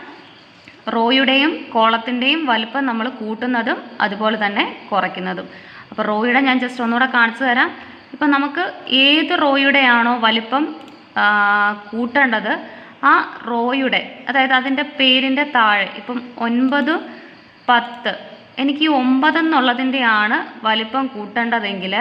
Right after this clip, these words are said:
ഒമ്പതിൻ്റെതാ ഈ ഒൻപതിൻ്റെയും പത്തിൻ്റെയും നടുക്ക് നമുക്കൊരു വര കണ്ടോ,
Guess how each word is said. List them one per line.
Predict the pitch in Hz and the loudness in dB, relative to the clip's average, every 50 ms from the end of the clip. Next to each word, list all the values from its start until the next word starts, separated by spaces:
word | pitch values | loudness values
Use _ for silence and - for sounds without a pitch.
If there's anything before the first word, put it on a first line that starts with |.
| 339 - - - - - - - - - - - - - - - 320 | -2 -2 -6 -14 -18 -20 -20 -20 -20 -20 -20 -20 -20 -16 -8 -4 -2
ഒമ്പതിൻ്റെതാ | 311 320 311 339 349 349 349 339 330 302 269 226 240 220 - - - - - 277 285 | -2 0 0 0 0 2 2 0 2 2 2 4 4 2 2 0 -6 -10 -10 -8 -6
ഈ | 285 285 285 - - - - - - - - - - - - - - - - - - - - - 247 247 | -6 -6 -8 -10 -16 -20 -20 -20 -20 -20 -20 -20 -20 -20 -20 -20 -20 -20 -20 -20 -20 -20 -8 -2 0 0
ഒൻപതിൻ്റെയും | 247 254 269 254 320 311 320 302 302 330 320 349 339 - - | 2 2 2 2 2 2 2 4 4 4 4 2 2 0 0
പത്തിൻ്റെയും | 262 233 233 - 285 285 269 311 311 294 277 | 0 0 0 -2 -4 -2 0 0 2 2 2
നടുക്ക് | 247 226 220 254 254 - - 330 277 | 2 2 0 -2 -4 -4 -2 0 0
നമുക്കൊരു | 233 233 220 220 214 233 - - - - - - - 196 208 | 0 0 -2 -4 -6 -6 -6 -8 -12 -16 -18 -16 -4 0 2
വര | 202 185 - - - - - - | 2 2 2 -2 -4 -10 -10 -8
കണ്ടോ, | 233 214 185 | -4 -4 -4